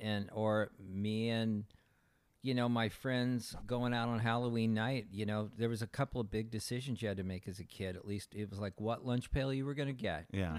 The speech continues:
Speaker 1: at the start of school, and what, what were you gonna be for Halloween?
Speaker 2: Yeah.
Speaker 1: And so to this day, I, I kind of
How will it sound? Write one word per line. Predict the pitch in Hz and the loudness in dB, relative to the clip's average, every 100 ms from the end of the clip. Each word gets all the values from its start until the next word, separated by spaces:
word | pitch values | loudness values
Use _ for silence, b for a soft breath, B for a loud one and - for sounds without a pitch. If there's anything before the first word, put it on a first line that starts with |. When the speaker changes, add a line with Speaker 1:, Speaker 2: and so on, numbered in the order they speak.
| - | -4
Speaker 1:
at | - | -6
the | 95 | -6
start | - 110 117 | -2 0 0
of | |
school, | - - 98 92 110 b b b b b b b b b | -4 -4 -2 -2 -6 b b b b b b b b b
and | - 117 110 110 | -2 2 2 4
what, | 123 120 - - | 4 2 -10 -8
what | 113 120 | -4 0
were | 123 | 0
you | 117 | 2
gonna | 113 | 2
be | 107 110 | 2 0
for | 107 | 0
Halloween? | 101 104 92 113 101 82 95 _ _ _ | -2 -2 -2 -4 -4 -6 -12 _ _ _
Speaker 2:
Yeah. | 107 95 80 - _ _ | 0 0 0 -6 _ _
Speaker 1:
And | 104 110 107 101 | -2 2 0 -2
so | - 120 107 101 B B B B B _ | -2 0 0 -4 B B B B B _
to | 135 | 0
this | 123 113 | 2 0
day, | - 127 117 | 2 4 6
I, | 107 104 107 | 4 2 -2
I | |
kind | - 110 107 101 | -2 0 0 2
of | 98 | 0